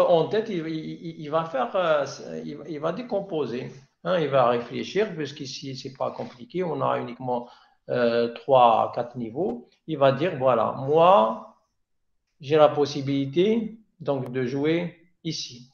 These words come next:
ici, ici, ici. J'ai quatre possibilités. Mais quelle est la, la meilleure possibilité ? Je ne sais pas. Supposons que j'ai joué là.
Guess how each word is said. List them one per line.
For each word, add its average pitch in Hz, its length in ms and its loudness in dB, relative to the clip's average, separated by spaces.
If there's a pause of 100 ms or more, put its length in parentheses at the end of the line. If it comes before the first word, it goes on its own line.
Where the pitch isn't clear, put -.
(240)
ici, 139 520 -10 (120)
ici, 190 500 -6
ici. 151 340 -6 (880)
J'ai 135 400 -10
quatre 175 220 2
possibilités. 117 800 -6 (520)
Mais 127 500 0
quelle 208 200 8
est 220 60 10
la, 170 240 12
la 147 160 6
meilleure 143 280 6
possibilité ? 117 520 -4
Je 175 120 2
ne 170 40 4
sais 127 240 0
pas. - 300 -8
Supposons 180 400 2
que 175 60 0
j'ai 160 120 0
joué 139 320 0
là. 113 560 -2